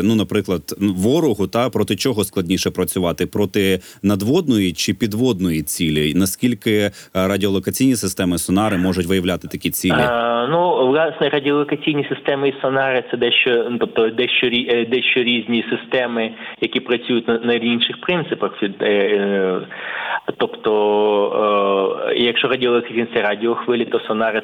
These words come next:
Speaker 2: це те, що, е, слухає, умовно кажучи, звуки, які набагато краще поширюються в водному середовищі.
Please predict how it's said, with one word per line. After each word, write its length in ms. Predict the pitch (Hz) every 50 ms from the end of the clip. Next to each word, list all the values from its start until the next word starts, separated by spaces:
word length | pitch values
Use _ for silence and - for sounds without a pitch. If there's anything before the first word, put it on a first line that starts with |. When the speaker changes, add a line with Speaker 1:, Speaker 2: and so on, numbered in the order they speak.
| -
Speaker 2:
це 60 | - 98
те, 220 | - 117 110 107
що, 720 | 107 - - - - 104 101 98 98 98 98 95 92 - -
е, 140 | 101 - - - - - - - -
слухає, 340 | 139 131 113 - 123 117
умовно 260 | 113 113 117 113 113 110
кажучи, 360 | - 117 107 - - 117 110 110
звуки, 320 | 110 117 110 101 - -
які 340 | 95 98 98 - - - 113
набагато 400 | 110 107 101 104 98 104 - 101
краще 280 | - 110 101 98 - -
поширюються 480 | - - - - 104 101 98 101 -
в 40 | 101
водному 320 | 98 98 95 104 101 101 95
середовищі. 760 | - - 101 101 98 95 101 95 98 95 - - - 104